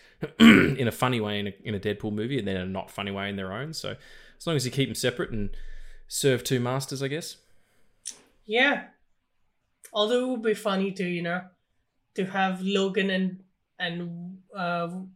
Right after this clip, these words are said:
Speaker 2: I was gonna say Logan and Wolverine. <laughs>
Speaker 1: <laughs> The double.
Speaker 2: Uh, yeah, to have Logan and, uh, Deadpool go to, to,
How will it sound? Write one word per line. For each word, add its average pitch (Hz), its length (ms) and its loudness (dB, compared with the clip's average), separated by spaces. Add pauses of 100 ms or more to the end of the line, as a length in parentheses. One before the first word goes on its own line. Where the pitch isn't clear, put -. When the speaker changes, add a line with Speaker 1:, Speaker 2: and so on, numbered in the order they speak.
(640)
Speaker 2:
I - 40 -6
was 196 120 -6
gonna 202 160 -2
say 202 140 -2
Logan 185 400 0
and 170 160 -6
Wolverine. 180 680 -2
<laughs> - 60 -20 (720)
Speaker 1:
<laughs> - 0 - (560)
The 143 1160 -6
double. 110 380 0 (720)
Speaker 2:
Uh, 208 380 6
yeah, 214 300 -2 (440)
to 220 80 0
have 214 280 6
Logan 214 380 6
and, 208 320 0
uh, 190 540 0 (500)
Deadpool 196 500 2
go 196 240 0
to, 190 320 0 (640)
to, 190 400 0